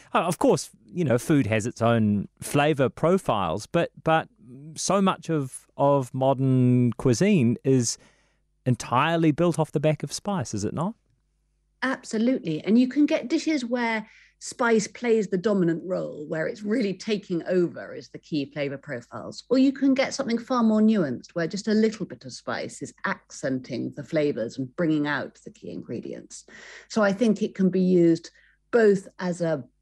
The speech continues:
Speaker 2: lead superhero, or it can be used as a seasoning. It's, it's got so much versatility.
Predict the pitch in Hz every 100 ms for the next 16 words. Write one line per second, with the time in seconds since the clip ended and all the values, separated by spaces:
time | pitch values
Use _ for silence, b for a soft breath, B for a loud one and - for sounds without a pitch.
0 | _ 214 202 240 208 170 143 - 220 185
1 | 147 135 139 139 165 165 131 - 165 165
2 | 156 139 139 139 - 147 135 113 98 107
3 | - _ 165 - - - 190 156 - -
4 | 143 143 - 135 127 127